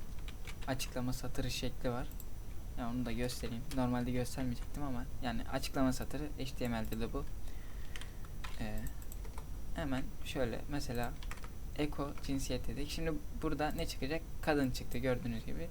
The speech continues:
Çünkü value'nun içindekini alıyor yani. Ee, burada dedik ki cinsiyeti al, cinsiyet,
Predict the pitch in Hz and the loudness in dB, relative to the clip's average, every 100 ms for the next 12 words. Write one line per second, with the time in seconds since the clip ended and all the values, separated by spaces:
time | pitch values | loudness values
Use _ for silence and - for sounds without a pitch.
0 | - - - - 170 - 180 196 - 131 | -2 -2 -2 -2 0 0 0 0 0 8
1 | 135 139 151 175 - - - 151 139 - | 8 10 6 4 0 -2 0 4 4 4
2 | 143 113 110 113 113 110 113 - - - | 4 4 4 2 2 2 0 -2 -2 -2
3 | - - - - - 131 117 123 147 151 | -2 -2 -2 -2 0 0 2 2 4 6
4 | 143 143 196 - 123 - - - - 156 | 6 4 2 0 -2 -2 -2 -2 0 0
5 | 151 - 165 156 160 - 165 190 - - | 2 2 2 4 2 4 4 4 2 -4
6 | - - - - - 143 147 - 180 175 | -4 -4 -4 -4 -2 2 4 4 2 2
7 | - - | 0 -2